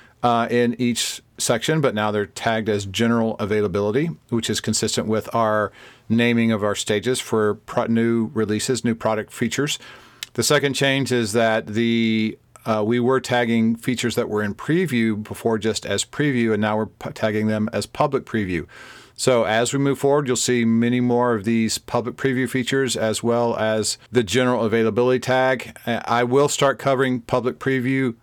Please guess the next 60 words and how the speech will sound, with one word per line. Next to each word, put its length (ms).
features 480
that 160
are 100
new 380
in 120
a 80
release. 440
Uh, 200
the 120
release 320
notes 220
do 300
reflect 760
all 320
of 100
the 120
features 400
in 100
public 320
preview, 340
so 240
they 140
will 160
reflect 420
in 120
w-, 200
the 140
ones 300
that 100
are 240
brand 460
new 220
in 80
a 60
release 380
and 320
ones 280
that 120
have 220
been 100
in 80
the 80
product 400
for 160
a 80
while. 320
So 340
any 360
feature 340
that's 220
in 100
public 240
preview 300
will 60
be 140
reflected 480
in 60
the 100
release 360
notes 320